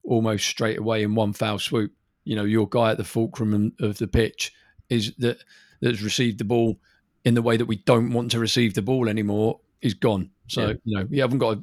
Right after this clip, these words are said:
Speaker 1: retrain him or retrain it. We just move him on and we get someone else in to do that role, but in the way that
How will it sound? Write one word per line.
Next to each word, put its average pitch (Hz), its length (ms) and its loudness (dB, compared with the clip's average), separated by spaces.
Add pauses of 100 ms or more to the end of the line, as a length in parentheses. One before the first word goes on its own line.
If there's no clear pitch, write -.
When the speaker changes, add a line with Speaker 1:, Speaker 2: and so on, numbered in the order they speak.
Speaker 1:
retrain 117 520 0
him 110 160 0
or 104 140 -2
retrain 110 400 0
it. - 120 -4 (280)
We 127 100 -6
just - 120 -6 (200)
move 123 280 4
him 113 120 0
on 107 220 0 (400)
and 113 80 -4
we 107 60 -2
get - 140 -4
someone 110 260 -2
else 113 240 -4
in 104 140 0
to 110 80 -6
do 110 200 0
that 104 200 -4
role, 107 360 0 (640)
but 120 220 0
in 117 120 2
the 117 80 2
way 110 200 2
that 107 240 -4